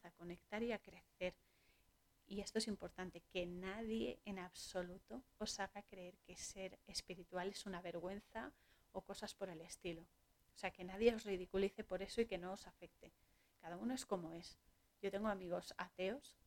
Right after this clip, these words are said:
que son buenísimas personas y me parecen muchísimo más espirituales que gente que va todos los domingos a misa o que gente que está,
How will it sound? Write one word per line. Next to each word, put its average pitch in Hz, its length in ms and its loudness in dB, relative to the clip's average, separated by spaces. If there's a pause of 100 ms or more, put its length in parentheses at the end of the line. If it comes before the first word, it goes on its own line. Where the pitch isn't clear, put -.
(400)
que 208 120 2
son 196 220 -4
buenísimas 220 520 0
personas 190 540 0
y 196 40 0
me 190 100 0
parecen 190 360 0
muchísimo 208 560 -2
más 202 160 -6
espirituales 208 640 4
que 196 100 -6
gente - 240 -6
que 196 80 4
va 190 120 6
todos 190 260 6
los 196 140 -6
domingos 202 380 0
a 190 40 -4
misa 220 320 -2 (300)
o - 80 -8
que 202 120 0
gente 202 360 0
que - 100 -10
está, 185 420 4